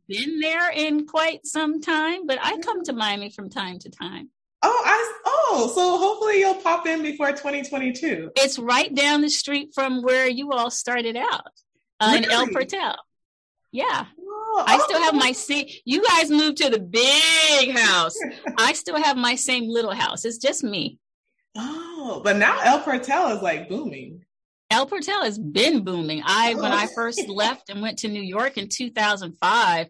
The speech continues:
Speaker 1: people were sending me letters all the time wanting to buy my house. I have the same thing happening now. El Portal's on fire.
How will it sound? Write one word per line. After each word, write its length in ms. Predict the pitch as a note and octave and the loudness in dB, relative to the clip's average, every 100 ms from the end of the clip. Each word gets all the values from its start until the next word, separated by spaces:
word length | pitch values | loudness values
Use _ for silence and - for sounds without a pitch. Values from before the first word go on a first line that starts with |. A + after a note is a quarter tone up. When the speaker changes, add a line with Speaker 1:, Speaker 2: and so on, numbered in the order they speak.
| _ F3+ _ | _ -20 _
Speaker 1:
people 260 | - B3 A#3 | -8 -4 -4
were 120 | G3+ | -4
sending 400 | G#3+ A#3 A3+ G#3+ | -6 -4 -4 -2
me 100 | G#3 | -4
letters 480 | F#3 G3+ G#3+ G3+ F#3+ | -2 0 2 0 -2
all 180 | G3+ G3 | -2 -2
the 100 | G3 | -4
time 340 | - A3 G3+ | -2 -2 0
wanting 180 | F3+ F3 | -4 -6
to 60 | E3+ | -4
buy 180 | E3+ | -2
my 180 | E3+ E3+ | -2 -4
house. 300 | F3 D#3+ D#3 | -4 -4 -4
I 140 | - F#3+ | -2 -2
have 200 | A3+ G#3+ | 0 -2
the 60 | G3+ | -2
same 320 | G3 G#3+ G#3+ | -6 -4 -4
thing 220 | G#3+ G#3 | -6 -8
happening 440 | A3 F#3+ F#3+ F#3+ F#3 | -4 -6 -6 -10 -8
now. 300 | F#3 F3 F3 - | -6 -6 -8 -8
El 100 | G3+ | -8
Portal's 460 | G#3 A3 A#3 A3+ G3 | -6 -8 -6 -6 -4
on 180 | F3 F#3 | -8 -6
fire. 500 | F#3 F3+ D#3+ - | -4 -2 -4 -10